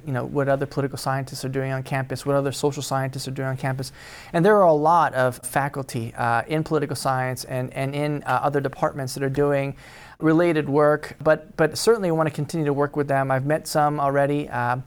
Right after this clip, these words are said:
in political science and sociology and anthropology that are working on, uh, on health issues or politics issues. And for me, it's great because, um, of course, unfortunately, I haven't been able to interact with them because we've been, you know, closed down since March.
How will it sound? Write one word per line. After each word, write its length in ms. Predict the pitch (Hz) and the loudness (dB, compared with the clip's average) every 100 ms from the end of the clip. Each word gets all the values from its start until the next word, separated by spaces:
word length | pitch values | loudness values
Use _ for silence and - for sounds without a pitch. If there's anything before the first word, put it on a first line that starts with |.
| - - - - | -12 -20 -6 0
in 200 | 170 165 | 0 2
political 340 | 165 160 151 | 2 2 0
science 520 | 135 147 143 147 135 | 0 0 0 -2 -4
and 220 | - 139 | -4 -4
sociology 640 | 135 156 147 143 139 139 147 | -2 -2 0 0 0 0 -2
and 80 | 139 | -2
anthropology 760 | 135 131 143 143 143 143 143 135 - - - | -4 -2 0 0 0 -2 -2 -4 -12 -18 0
that 100 | 143 | 2
are 80 | 139 | 4
working 500 | 143 147 147 147 143 | 4 2 0 -4 -2
on, 520 | 131 127 127 131 127 | 0 2 2 0 -4
uh, 400 | 131 123 120 120 | -2 0 0 -2
on 160 | 127 127 | -2 0
health 240 | 139 151 | 2 0
issues 440 | 156 139 147 139 131 | -2 -2 0 0 0
or 80 | 127 | -2
politics 520 | - 175 170 160 - | 2 2 2 -2 -2
issues. 480 | 156 156 151 147 - - - - | 0 2 2 2 -4 -16 -20 -4
And 200 | 170 165 | 2 2
for 140 | 160 190 | 2 2
me, 240 | 214 240 | 4 4
it's 160 | 208 - | 4 2
great 260 | 180 196 | 4 4
because, 640 | 180 165 175 165 165 - - - - - - | 2 0 4 4 4 0 -10 -20 -20 -14 0
um, 340 | 151 151 151 | 4 6 4
of 160 | - 165 | 0 -2
course, 320 | - 240 - | 4 4 4
unfortunately, 680 | 196 185 233 226 202 180 175 | 0 2 2 2 0 -2 0
I 20 | |
haven't 260 | 160 185 175 | 2 2 2
been 120 | 175 | 2
able 140 | 170 165 | 2 2
to 60 | |
interact 400 | 156 160 165 170 | 2 4 4 2
with 80 | 160 | -2
them 120 | 156 | -2
because 280 | 151 156 147 | -2 0 0
we've 140 | 151 | 0
been, 260 | 147 143 139 | 0 -2 -4
you 60 | 139 | -4
know, 100 | 127 | -4
closed 360 | - 156 147 | 0 2 2
down 360 | 156 156 156 151 | 2 2 2 0
since 220 | 143 131 | -6 -2
March. 480 | 156 156 143 131 | 2 4 2 -2